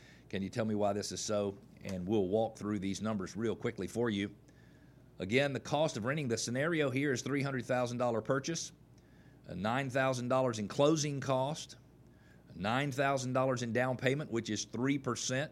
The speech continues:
down payment on the home. Uh, this is assuming the person has a marginal tax rate of twenty percent, and we will get three percent estimated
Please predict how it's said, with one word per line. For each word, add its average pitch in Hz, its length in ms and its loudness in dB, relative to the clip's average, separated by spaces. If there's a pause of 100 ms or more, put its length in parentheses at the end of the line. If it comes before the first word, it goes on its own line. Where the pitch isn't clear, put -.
(140)
down 117 260 0
payment 120 320 0
on 113 120 0
the 107 60 0
home. 131 340 0 (720)
Uh, 87 80 -6
this 110 260 0
is 110 520 0 (580)
assuming 165 720 0
the 120 100 -2
person 131 280 -2
has 120 140 2
a 110 40 -2
marginal 113 380 0
tax 117 300 -4
rate 117 260 -2
of 110 240 0
twenty 151 340 -2
percent, 139 520 -4 (100)
and 117 340 -2
we 117 120 4
will 113 160 2
get 110 260 -2
three 127 180 0
percent 117 440 -4
estimated 113 640 -2